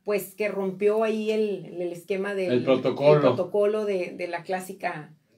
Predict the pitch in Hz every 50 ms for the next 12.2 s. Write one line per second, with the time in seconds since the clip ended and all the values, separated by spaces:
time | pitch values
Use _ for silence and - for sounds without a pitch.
0 | _ _ - 185 185 180 175 175 175 180 180 180 175 175 180 196 190 175 160 156
1 | - _ _ _ _ _ _ _ _ _ _ - 170 160 156 - - - _ _
2 | _ _ _ - 151 147 143 139 - - - - - 185 190 185 - - - -
3 | - - _ _ - 196 190 185 180 175 - 254 220 - - - - _ _ -
4 | 156 156 143 - - - 151 147 139 - - 151 151 156 170 170 165 170 185 180
5 | 180 180 180 175 156 156 160 151 147 143 - - _ _ _ _ _ - 165 160
6 | 165 160 - - 160 151 147 - - - - - 165 170 170 165 - 170 156 156
7 | 151 - 160 151 - 180 175 165 160 156 151 147 147 - - 160 170 196 214 247
8 | 254 - - - _ _ _ _ _ - 175 170 175 180 185 185 185 185 185 185
9 | 185 180 156 156 156 160 180 170 165 151 151 151 156 - 175 175 170 160 151 151
10 | 147 147 151 156 170 156 151 151 - 147 151 151 156 156 156 139 - - 147 -
11 | 175 208 - _ _ _ _ _ _ 165 156 151 156 147 151 - 156 156 151 147
12 | 139 - -